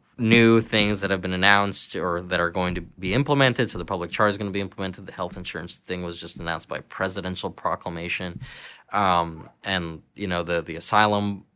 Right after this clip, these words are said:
bar is, is kind of, like, now been allowed to go forward as it's being considered by the Ninth Circuit. And there's these bilateral agreements with Honduras, Guatemala, and El Salvador that we haven't really seen yet. So all of these things are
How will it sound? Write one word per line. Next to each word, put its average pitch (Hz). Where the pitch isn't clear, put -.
bar 98
is, 92
is 95
kind 92
of, 87
like, 85
now 95
been 92
allowed 87
to 92
go 90
forward 123
as 90
it's -
being 92
considered 90
by 85
the 82
Ninth 90
Circuit. 110
And 123
there's 113
these 107
bilateral 107
agreements 92
with 87
Honduras, 92
Guatemala, 85
and 85
El 98
Salvador 123
that 98
we 92
haven't 92
really 90
seen 95
yet. 85
So 117
all 127
of 123
these 120
things 104
are 87